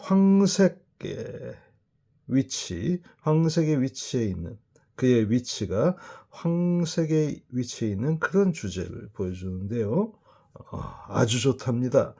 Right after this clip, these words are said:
Great good fortune. 원길이겠습니다. 뭐, 으뜸 원자에, 어, 길하다 해서 원길. (Great good fortune). Shows its subject in his place in.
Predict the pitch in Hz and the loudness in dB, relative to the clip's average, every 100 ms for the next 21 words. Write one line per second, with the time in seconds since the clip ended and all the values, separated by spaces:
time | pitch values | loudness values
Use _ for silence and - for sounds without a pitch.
0 | _ - 131 131 156 151 - - 147 - | _ 2 6 10 10 8 2 -2 -2 -2
1 | - 147 139 - 123 92 95 _ _ _ | -4 -2 -2 -2 -4 -4 -6 _ _ _
2 | _ _ _ _ _ _ - 123 151 160 | _ _ _ _ _ _ 4 8 10 10
3 | 156 123 113 92 90 - 104 - 90 90 | 6 4 0 -2 -6 -12 -12 -12 -10 -4
4 | 135 190 180 156 - - - - - 127 | 0 2 2 -2 -12 -20 -20 -16 -6 -6
5 | - - 131 113 104 120 139 - - 98 | -6 -2 0 2 4 2 2 -4 -4 -4
6 | 98 - - 175 214 190 - - 151 - | -4 -8 0 4 4 2 -6 -20 -14 -12
7 | - 127 - _ _ _ _ _ _ - | -10 -12 -16 _ _ _ _ _ _ 4
8 | 156 120 92 - - - - 104 - - | 6 6 2 -10 -12 -10 -10 -12 -14 -12
9 | 101 107 104 120 110 98 98 92 95 110 | -8 -4 2 2 2 -2 -4 -8 -10 -4
10 | 120 147 - - 143 151 - - 160 156 | 0 0 -2 -2 -2 -2 -4 0 0 0
11 | - 98 - 127 - _ _ _ _ _ | -10 -10 -10 -16 -20 _ _ _ _ _
12 | _ _ - - - - _ _ - 185 | _ _ -20 -20 -20 -20 _ _ 2 6
13 | 160 120 113 - 117 - 131 131 180 185 | 6 6 2 0 -6 -4 -4 -2 -2 2
14 | 160 165 151 - - 135 135 - 110 92 | 4 4 2 -6 -2 0 0 -2 -4 -4
15 | 104 | -10